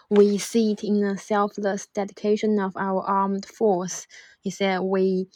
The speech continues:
see it in our health and social care professionals, whose skills and commitment are at the heart of our communities." So it's not related to the strike or anything else.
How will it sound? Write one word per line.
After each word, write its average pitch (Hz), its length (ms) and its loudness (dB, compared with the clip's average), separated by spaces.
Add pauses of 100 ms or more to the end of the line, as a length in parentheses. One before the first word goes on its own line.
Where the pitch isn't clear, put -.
(180)
see 214 280 4
it 202 100 -2
in 202 200 -2
our 196 280 0
health 202 380 0
and 202 180 -2
social 208 320 -2
care 202 240 -2
professionals, 185 960 -4 (460)
whose 180 280 2
skills 202 500 2
and 180 280 -2
commitment 190 760 -2
are 175 380 -2
at 185 180 -4
the 180 180 -6
heart 214 340 -2
of 185 180 -8
our 180 320 -2
communities." 170 960 -8 (840)
So 196 240 -4
it's - 640 -6
not 220 420 6
related 214 720 4
to 202 360 6
the 196 200 0
strike 180 600 -4
or 180 220 0
anything 175 400 -4
else. 180 260 -4